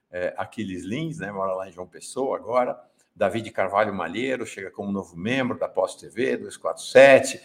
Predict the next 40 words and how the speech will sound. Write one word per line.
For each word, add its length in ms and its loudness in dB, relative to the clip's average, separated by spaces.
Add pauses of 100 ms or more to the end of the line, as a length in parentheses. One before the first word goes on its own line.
(240)
Olha 220 8
aqui, 340 0
a 60 4
Mariana 640 2
Costa, 440 8 (380)
lá 440 2
de 120 0
Marabá, 480 8
no 80 -2
Pará. 600 4
E 80 6
a 80 12
Rosa 340 8
da 60 2
Alegria, 440 -2
cujo 640 -18
nome 500 -8
em 160 -16
si 240 -6
mesmo 400 -2
é 80 -2
uma 140 4
boa 320 4
definição 680 -2
de 120 -14
postura 540 -4
diante 260 -8
da 140 4
vida. 300 -8 (500)
Pessoal 260 4
do 60 12
ativismo 680 0 (400)
delicado, 640 2
está 220 0
linda 280 2
essa 180 -6
gira, 320 -4
Marielle, 640 -2 (500)
e 120 -16
vi-, 260 -6